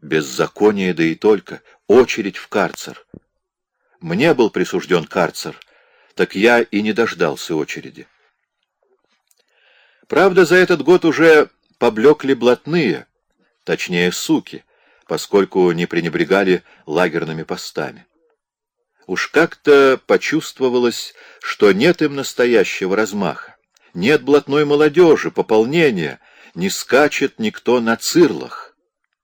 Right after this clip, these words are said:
Что-то у них не срабатывало. Комендант Магеран,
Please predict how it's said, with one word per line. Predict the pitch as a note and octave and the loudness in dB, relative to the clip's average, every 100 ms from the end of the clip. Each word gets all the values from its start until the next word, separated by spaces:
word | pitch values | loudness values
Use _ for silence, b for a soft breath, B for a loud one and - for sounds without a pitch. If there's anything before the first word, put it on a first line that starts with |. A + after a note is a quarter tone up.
| _ _ - | _ _ -14
Что-то | - - - F#3 F#3+ E3 | -14 -4 2 2 2 0
у | D#3+ | 0
них | D3 C#3+ - | -2 -6 -10
не | A#2 | -12
срабатывало. | - G#2 G2+ E2 D2+ - D2 A#2+ - _ _ _ _ F4+ _ _ _ _ _ _ _ _ _ _ _ _ - | -8 -6 -4 -4 -6 -8 -16 -16 -18 _ _ _ _ _ _ _ _ _ _ _ _ _ _ _ _ _ -4
Комендант | A2+ B2 A#2+ A2+ C3+ A#2+ - | -2 0 0 2 0 -2 -4
Магеран, | G#2 F#2+ A2 C#3+ C#3 | -2 2 4 4 0